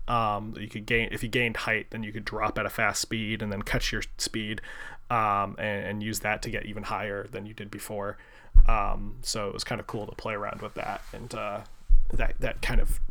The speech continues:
changed up the dynamic of pretty much all the levels once you unlocked that,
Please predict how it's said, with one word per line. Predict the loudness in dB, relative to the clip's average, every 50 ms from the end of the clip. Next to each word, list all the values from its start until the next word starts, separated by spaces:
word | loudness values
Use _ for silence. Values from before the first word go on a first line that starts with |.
| 0 -2 -4 -4 -6 -6 -6 -2
changed | 0 2 2 4 2 2 0 -2 -2
up | -4 -4 -4 -4
the | -4
dynamic | -2 -2 -2 -2 -2 -4 -4 -4 -4 -4
of | -4 -4
pretty | -4 -6 -6 -6
much | -6 -6 -6
all | -6 -4
the | -4 -4
levels | -4 -4 -4 -4 -6 -6 -6
once | -8 -8 -8 -8
you | -8 -6
unlocked | -6 -4 -6 -6 -6 -6 -8 -6
that, | -6 -6 -6 -8